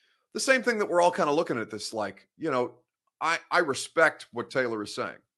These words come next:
Absolutely. Absolutely respect what Taylor Lewan is saying, what he's feeling. I also think that when you, when you do something like that immediately after a game, whether you mean to or not,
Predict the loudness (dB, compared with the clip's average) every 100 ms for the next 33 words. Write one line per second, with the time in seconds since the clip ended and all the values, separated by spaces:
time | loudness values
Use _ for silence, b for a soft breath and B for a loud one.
0 | _ _ _ _ _ -6 -6 -6 -18 -20
1 | -20 _ _ _ -2 0 0 -4 -4 -4
2 | -4 -8 -4 -6 -4 -10 -6 -4 -4 -4
3 | -4 -8 -8 -8 -6 -10 -12 -14 -18 -20
4 | _ _ _ _ _ _ _ _ _ _
5 | _ 2 8 8 8 4 0 2 -2 -2
6 | 0 0 0 -2 -2 -2 -4 -4 -4 -6
7 | B B B B B -6 -4 -2 -4 -4
8 | -8 -4 -2 -2 -6 -6 -2 -4 -4 -6
9 | -4 -6 -6 -8 -8 -8 _ _ _ _
10 | -10 -6 -4 0 0 2 4 4 2 -2
11 | -8 -2 -2 0 -2 -6 -12 _ _ -4
12 | -2 -2 -4 -6 -4 -4 -6 -4 -4 -4
13 | -2 -2 -2 0 0 0 -4